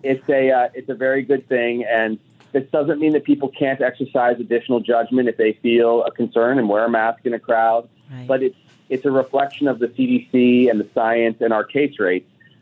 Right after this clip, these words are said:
Speaker 1: Our cases are now down ninety-eight percent from their peak. We have, uh, twelve hundred and eighty-three active cases as of Wednesday out of fifty-eight thousand.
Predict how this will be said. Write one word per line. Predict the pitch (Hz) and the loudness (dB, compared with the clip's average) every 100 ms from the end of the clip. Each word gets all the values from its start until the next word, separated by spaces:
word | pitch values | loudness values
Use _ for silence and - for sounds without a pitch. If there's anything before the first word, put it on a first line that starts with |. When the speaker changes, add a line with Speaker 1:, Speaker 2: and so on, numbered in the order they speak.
| _ | _
Speaker 1:
Our | 104 | -8
cases | - 131 135 139 | 0 0 0 -2
are | 127 | 0
now | 127 120 | 0 0
down | 117 120 113 | 0 -2 -2
ninety-eight | 110 113 123 123 123 | -4 -4 -2 -2 -2
percent | 120 - 117 127 | -10 -4 -4 -4
from | - | -4
their | 120 113 | -2 -2
peak. | - 143 - _ | 0 -2 -4 _
We | 120 113 | -4 0
have, | 113 110 107 _ _ _ - | 2 0 -2 _ _ _ -4
uh, | 104 - - _ _ _ - | -2 -4 -12 _ _ _ -2
twelve | 139 135 | -2 0
hundred | 135 127 | -2 -2
and | 127 | -2
eighty-three | 123 123 120 131 120 | -2 -2 -2 0 2
active | 113 117 117 | 0 -2 -6
cases | - 117 117 117 | -2 -2 -2 -4
as | 113 110 | -2 -2
of | 110 - | -4 -2
Wednesday | 113 117 120 123 120 | -2 -2 -2 0 2
out | 113 113 | 2 0
of | 110 - | -4 -4
fifty-eight | 127 131 120 113 - | -4 2 2 2 -2
thousand. | 110 113 127 170 | 0 0 -2 -8